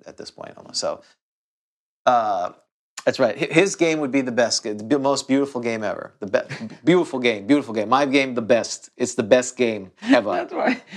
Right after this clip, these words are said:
Speaker 2: That's why. We, yeah, it, it's gotta be dead presidents
Speaker 1: Sorry.
Speaker 2: because yeah, we can't get into politics.
Speaker 1: All right, dead. Pre-, so that's what we call the Dead Presidents episode.
Speaker 2: Game, yes.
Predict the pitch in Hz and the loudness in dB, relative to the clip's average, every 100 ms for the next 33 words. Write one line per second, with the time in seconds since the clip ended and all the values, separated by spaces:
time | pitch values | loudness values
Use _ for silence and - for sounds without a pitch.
0 | 240 254 - 240 - 180 143 131 - - | -4 -4 -10 -10 -8 -8 -8 -10 -12 -14
1 | - 123 113 - 160 147 160 156 151 143 | -10 -6 -4 4 2 4 0 2 2 2
2 | 131 127 110 117 113 127 - - 170 120 | 2 0 0 -6 -6 -6 -12 -14 -4 -2
3 | - 80 - - 160 156 147 262 - 123 | 2 0 0 -4 -2 -2 -6 -4 -4 -2
4 | 135 123 117 123 135 131 127 - 139 143 | -2 0 2 0 -4 0 0 4 2 2
5 | - - 151 156 190 196 226 254 147 147 | -4 4 4 4 -2 2 4 4 2 0
6 | 165 196 220 180 127 113 - - 139 120 | 4 2 2 -2 -6 -8 -12 -2 -2 0
7 | 107 98 85 - 139 135 127 156 185 131 | -4 -4 -6 -2 0 2 4 4 4 -2
8 | - | -6